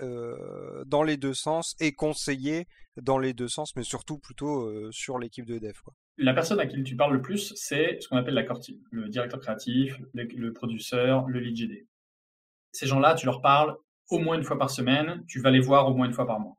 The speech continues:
Speaker 2: Donc eux, tu, tu t'apprends à les connaître, tu leur fais des retours. Euh, moi, j'ai lu tout le G D de Anno deux mille deux cent cinq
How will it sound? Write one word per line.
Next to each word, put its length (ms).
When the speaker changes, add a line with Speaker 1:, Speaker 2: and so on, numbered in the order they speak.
Speaker 2:
Donc 260
eux, 220
tu, 300
tu 180
t'apprends 240
à 40
les 100
connaître, 340
tu 140
leur 100
fais 80
des 100
retours. 460
Euh, 100
moi, 160
j'ai 140
lu 200
tout 180
le 80
G 160
D 140
de 120
Anno 160
deux 100
mille 120
deux 60
cent 160
cinq 340